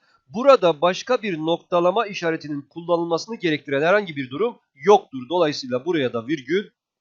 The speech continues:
dedik. Kapıyı birkaç kez çalmasına rağmen açan olmadı. Amcasının bahçe kapısından çıkarken komşulardan biri gence doğru yöneldi. Şimdi arkadaşlar burada bir uzun çizgi var, yani konuşma çizgisi.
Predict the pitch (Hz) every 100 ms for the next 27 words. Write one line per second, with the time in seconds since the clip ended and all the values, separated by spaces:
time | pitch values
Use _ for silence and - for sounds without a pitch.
0 | _ 156 104 - _ _ _ _ _ _
1 | _ _ _ _ - 180 - 226 254 208
2 | 226 214 247 254 - 190 151 - 175 180
3 | 185 180 202 226 247 208 127 117 123 -
4 | 185 - 214 202 185 151 120 120 208 214
5 | _ _ _ 170 226 247 233 214 175 190
6 | 196 247 226 214 - 165 139 127 - -
7 | 240 - 135 104 _ _ _ - 226 -
8 | 196 165 143 139 147 208 160 127 175 196
9 | 190 220 160 143 220 185 151 110 87 _
10 | _ _ - 208 214 214 240 202 - 110
11 | 110 123 240 226 208 220 226 190 165 220
12 | 208 175 151 165 135 127 185 156 - 151
13 | 151 - 131 110 - -